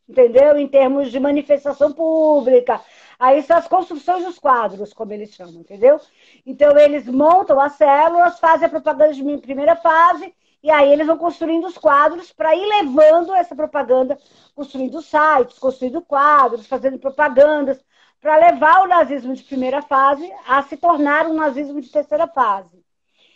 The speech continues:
Então, assim, eu acho super complicado, porque cada vez mais eu vejo o discurso nas redes sociais ditas comuns, tipo Facebook, Twitter, né?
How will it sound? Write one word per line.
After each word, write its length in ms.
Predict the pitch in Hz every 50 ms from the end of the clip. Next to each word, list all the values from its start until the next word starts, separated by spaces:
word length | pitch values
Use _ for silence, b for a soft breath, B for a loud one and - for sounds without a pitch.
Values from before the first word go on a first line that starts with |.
| _ _ _ _ _ _ _
Então, 280 | 285 - - 403 427 453
assim, 240 | - - 339 349 330
eu 160 | 339 339 339
acho 260 | 359 392 415 349 370 302
super 300 | - 415 - 440 415 330
complicado, 720 | - 302 294 262 233 - 277 285 320 370 415 403 370 262
porque 180 | 269 277 311 -
cada 240 | - 359 330 339
vez 380 | 302 262 349 415 466 480 381 349
mais 340 | 320 311 330 370 381 370 294
eu 140 | 320 294 269
vejo 580 | 208 208 269 294 330 381 415 415 392 285 285
o 40 | 294
discurso 800 | 247 277 269 - _ _ 302 349 392 370 339 - 294 262 254 _ _ _ _ _ _ _
nas 180 | - 320 320 -
redes 200 | 294 381 466 415
sociais 540 | 415 415 - - 302 269 240 254 240 - -
ditas 440 | _ 202 269 277 285 - 247 240 -
comuns, 880 | _ - 269 254 220 226 247 302 359 415 427 302 - - - _ _ _
tipo 260 | _ - 240 - 220 214
Facebook, 880 | - 233 233 - - 247 202 180 247 294 320 311 294 262 - - 233
Twitter, 760 | 214 - 247 233 220 240 269 302 311 302 269 262 - 240 233
né? 180 | 233 277 294